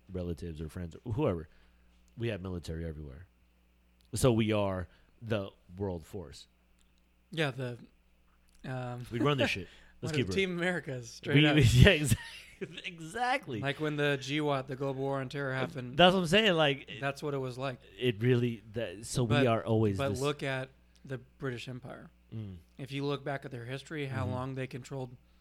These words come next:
Speaker 2: almost all the world
Speaker 1: Yes.
Speaker 2: was staggering.
Speaker 1: Yeah.
Speaker 2: We're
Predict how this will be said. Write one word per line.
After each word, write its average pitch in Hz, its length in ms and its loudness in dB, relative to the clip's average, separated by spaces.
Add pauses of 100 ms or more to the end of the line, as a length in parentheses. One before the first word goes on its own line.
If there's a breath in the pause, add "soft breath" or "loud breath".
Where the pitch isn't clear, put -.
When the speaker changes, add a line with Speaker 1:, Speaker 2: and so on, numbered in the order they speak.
(440 soft breath)
Speaker 2:
almost 180 380 -6
all 170 140 -4
the 156 80 -10
world 135 360 -8 (180)
Speaker 1:
Yes. 95 520 -4 (120)
Speaker 2:
was 131 180 -10
staggering. 131 580 -6 (260 soft breath)
Speaker 1:
Yeah. 104 300 -2
Speaker 2:
We're 185 320 -2